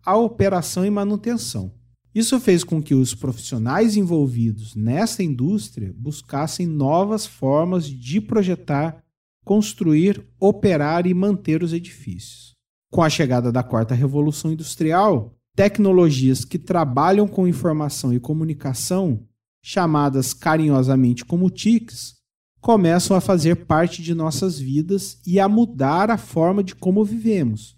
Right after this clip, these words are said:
como trabalhamos, como nos locomovemos e como nos comunicamos. Enfim,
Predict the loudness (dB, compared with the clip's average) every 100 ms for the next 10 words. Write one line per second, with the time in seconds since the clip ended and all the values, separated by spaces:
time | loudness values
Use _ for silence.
0 | _ _ -2 0 2 0 0 2 4 4
1 | 2 0 -4 -16 _ -2 0 2 0 0
2 | 0 0 0 0 2 2 2 2 0 -4
3 | -12 _ -4 0 2 2 0 -2 -2 -2
4 | 0 0 -2 -2 0 -2 -6 -14 _ _
5 | _ _ -4 0 0 0 0 -2